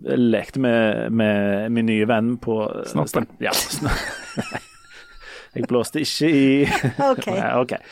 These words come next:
Speaker 1: Jeg spurte da, eh, den her, eh, eh,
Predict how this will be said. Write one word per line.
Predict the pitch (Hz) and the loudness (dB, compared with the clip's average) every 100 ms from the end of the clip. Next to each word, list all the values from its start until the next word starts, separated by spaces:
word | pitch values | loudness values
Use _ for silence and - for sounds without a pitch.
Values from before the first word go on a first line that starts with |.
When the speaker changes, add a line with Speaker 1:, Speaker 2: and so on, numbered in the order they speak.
| - - 302 - - - | -20 -10 -10 -10 -14 -4
Speaker 1:
Jeg | 208 247 | 0 0
spurte | - - 226 220 | 0 -2 0 2
da, | 214 220 - | 4 4 4
eh, | 175 165 160 | 4 6 6
den | 147 131 | 4 2
her, | 143 139 139 135 | 2 2 4 4
eh, | 123 120 113 123 | 4 4 0 2
eh, | 117 113 113 | 4 4 4